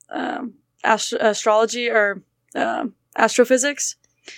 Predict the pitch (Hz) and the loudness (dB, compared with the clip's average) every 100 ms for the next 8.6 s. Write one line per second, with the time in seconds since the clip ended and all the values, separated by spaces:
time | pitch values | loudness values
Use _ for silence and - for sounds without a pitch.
0 | - - _ _ 214 208 208 202 214 214 | -20 -20 _ _ 0 2 2 2 2 0
1 | 240 240 233 220 208 208 185 - _ _ | 0 -2 0 0 2 0 -4 -20 _ _
2 | _ _ - - - - - 196 _ _ | _ _ -8 -2 0 0 -2 -4 _ _
3 | _ - 247 262 - - _ 214 240 208 | _ -2 0 0 -2 -10 _ 0 0 2
4 | 214 220 233 262 262 220 220 220 220 220 | 2 2 2 -2 -4 -2 0 2 2 2
5 | 190 208 208 208 196 196 196 202 202 196 | 0 -2 -2 -2 -6 -8 -8 -8 -10 -14
6 | _ _ _ _ - 208 - 208 202 208 | _ _ _ _ -6 -2 2 2 2 0
7 | 220 196 190 190 196 190 190 _ _ _ | 0 -2 -8 -12 -14 -16 -20 _ _ _
8 | _ - - - - | _ -18 -8 -6 -6